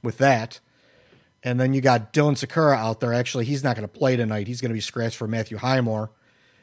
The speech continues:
And, uh, but, uh, you still got some issues up front, too. Uh, Caggiula's not in there, but it's not the end of the world. But you got Kirby Dach playing fourth line. It's, it's, it's,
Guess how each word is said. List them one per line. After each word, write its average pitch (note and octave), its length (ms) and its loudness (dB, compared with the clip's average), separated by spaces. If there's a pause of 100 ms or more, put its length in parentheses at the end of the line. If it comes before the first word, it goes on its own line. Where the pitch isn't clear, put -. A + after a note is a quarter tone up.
(140)
And, G#2+ 380 -8
uh, G2+ 260 -6 (220)
but, A2+ 140 -4 (180)
uh, A2+ 60 -12
you A2+ 160 -8
still D#3 180 -4
got C3+ 140 2
some B2+ 120 -6
issues A#2 280 -4
up G2 80 -8
front, A2 320 -8
too. A2 260 -4 (260)
Uh, G#2+ 280 -12 (500)
Caggiula's C#3 420 0
not B2 220 2
in A#2+ 140 0
there, A#2 200 -2
but G#2 200 -12
it's - 160 -16
not D3 160 -4
the - 120 -16
end C#3 160 0
of B2 60 0
the A2+ 60 -4
world. G#2 360 -8
But A2 140 -10 (720)
you A2+ 100 -6
got - 60 -12 (240)
Kirby A#2+ 240 -4
Dach B2 260 0
playing A2 200 -6
fourth A#2 280 -8
line. A2 360 -2
It's, D3 200 -8
it's, - 280 -12 (140)
it's, - 300 -10